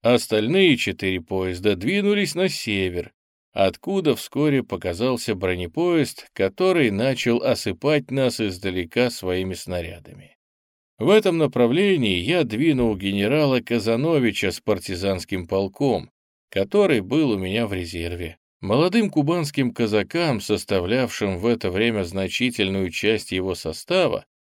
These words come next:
пришлось сразу попасть в упорный бой с пехотой красных, наступавшей вместе с бронепоездом.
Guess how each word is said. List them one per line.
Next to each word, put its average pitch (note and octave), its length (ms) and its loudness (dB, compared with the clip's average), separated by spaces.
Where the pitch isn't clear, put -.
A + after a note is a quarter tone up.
пришлось D#3 640 2
сразу C3+ 460 -2
попасть D3 560 -2
в F#2+ 160 -8
упорный A#2+ 560 0
бой C#3 320 0
с - 100 -10
пехотой A2+ 560 -2
красных, - 800 -6
наступавшей A2+ 840 -4
вместе F#2 640 -4
с F#2+ 120 -10
бронепоездом. F2+ 1000 -4